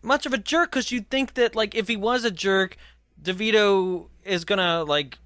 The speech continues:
maybe lose in this moment and then get the best of him by the end of the movie.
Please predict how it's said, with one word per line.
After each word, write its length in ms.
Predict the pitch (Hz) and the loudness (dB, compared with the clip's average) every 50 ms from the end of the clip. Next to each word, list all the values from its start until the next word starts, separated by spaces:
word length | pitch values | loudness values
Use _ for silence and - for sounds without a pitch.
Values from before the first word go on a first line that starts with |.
| - _ _ - | -20 _ _ -2
maybe 280 | 160 180 185 185 175 151 | -2 0 0 2 0 2
lose 320 | 143 165 180 208 202 165 | 2 2 2 2 2 0
in 120 | 165 151 | -2 0
this 180 | 156 180 190 - | 0 -2 -2 0
moment 380 | 170 151 147 151 151 147 143 139 | 0 0 0 2 0 -2 -4 -4
and 120 | 135 131 | -2 -2
then 460 | 131 131 135 135 131 135 135 131 123 | -2 0 0 -2 -4 -6 -8 -10 -6
get 200 | - - 160 143 | -2 -2 0 0
the 80 | - 139 | 0 0
best 260 | 123 143 147 - - | 2 0 0 0 -4
of 100 | 143 135 | -4 -2
him 120 | 127 123 | -2 0
by 120 | 117 120 120 | 2 2 2
the 160 | 110 113 113 | 2 0 -2
end 120 | 120 135 | -2 -2
of 40 | 151 | -2
the 60 | 151 | -2
movie. 440 | 170 180 190 202 202 233 240 240 - | -2 0 -2 0 0 -2 -2 -4 -6